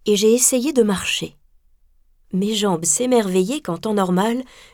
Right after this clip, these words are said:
une danse si compliquée n'exige aucun effort. J'ai titubé jusqu'au lit et je m'y suis effondrée. Cette dépossession était un délice.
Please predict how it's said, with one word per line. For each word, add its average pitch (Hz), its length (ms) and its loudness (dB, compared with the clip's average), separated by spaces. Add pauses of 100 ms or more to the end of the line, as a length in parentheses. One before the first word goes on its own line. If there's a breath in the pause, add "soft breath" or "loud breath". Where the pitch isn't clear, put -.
une 233 240 -2
danse 208 280 -2
si - 280 -2
compliquée 247 540 -6
n'exige 190 460 -2
aucun 233 260 -4
effort. 160 560 -6 (960)
J'ai 180 240 0
titubé 220 460 0
jusqu'au 175 340 -2
lit 185 300 -2 (480 soft breath)
et 196 100 4
je 180 100 2
m'y 185 140 4
suis 185 240 0
effondrée. 185 560 -4 (1800)
Cette 190 420 -2
dépossession 220 920 -4
était 190 340 -6
un 175 80 0
délice. 151 720 -4